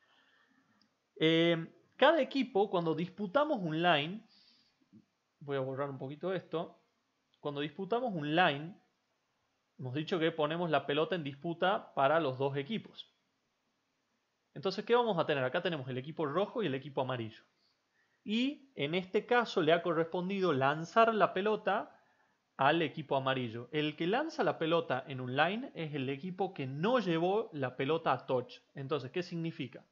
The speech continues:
Por ejemplo, el equipo rojo pateó la pelota hacia afuera de la cancha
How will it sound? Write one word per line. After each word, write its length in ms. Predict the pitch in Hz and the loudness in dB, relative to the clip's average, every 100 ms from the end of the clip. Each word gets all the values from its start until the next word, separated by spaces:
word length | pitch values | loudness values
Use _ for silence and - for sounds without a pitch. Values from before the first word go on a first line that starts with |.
| _ | _
Por 160 | 139 143 | -2 -2
ejemplo, 500 | 143 156 120 - - _ _ _ _ | -2 -4 -4 -12 -20 _ _ _ _
el 100 | 139 | -6
equipo 360 | 139 196 180 151 | -6 -4 -2 0
rojo 680 | 131 208 214 - 113 120 _ _ | 4 4 2 -4 -8 -10 _ _
pateó 520 | - 135 139 214 233 | 2 2 4 4 6
la 180 | 165 127 | 4 2
pelota 640 | 135 135 160 151 120 110 _ _ _ _ _ | -2 2 4 2 -4 -10 _ _ _ _ _
hacia 360 | - 127 - 123 | -12 -10 -6 -6
afuera 340 | 117 151 170 | -2 0 2
de 80 | 175 | 4
la 100 | 147 | 2
cancha 520 | 180 175 139 127 160 | 2 0 -2 -8 -8